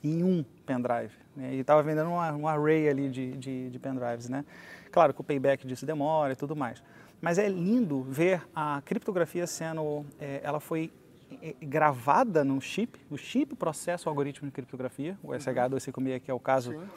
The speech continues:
Speaker 1: do Bitcoin. É, existem vários outros algoritmos que são usados por div-, milhares de outras moedas, né? Então, cada um tem sua, o seu apelo, né? Tanto na parte de segurança, mas também na parte monetária,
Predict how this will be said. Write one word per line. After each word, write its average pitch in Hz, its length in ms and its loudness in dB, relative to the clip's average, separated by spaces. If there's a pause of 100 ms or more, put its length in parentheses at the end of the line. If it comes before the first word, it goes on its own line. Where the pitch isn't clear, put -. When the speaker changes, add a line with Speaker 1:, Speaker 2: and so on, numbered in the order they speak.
(180)
Speaker 1:
do 135 240 2
Bitcoin. 143 500 -2 (520)
É, 135 200 0
existem 139 340 -4
vários 131 320 2
outros 143 340 -2
algoritmos 135 460 -4
que - 80 -18
são 143 140 -4
usados 135 260 0
por 135 160 -8
div-, 123 400 -8 (480)
milhares 151 540 4
de 139 80 0
outras 139 180 -2
moedas, 139 460 -4
né? 165 100 -8 (540)
Então, 156 360 -2
cada 185 260 6
um 190 120 -2
tem 190 220 0
sua, 180 420 -2
o 160 80 -4
seu 185 160 -4
apelo, 151 500 0 (240)
né? 139 240 -6
Tanto 170 200 -6
na 175 100 -8
parte 135 340 -8
de 120 440 -6
segurança, 139 720 0
mas 196 160 -6
também 156 320 -10
na 165 120 -8
parte 147 640 -6
monetária, 143 560 -4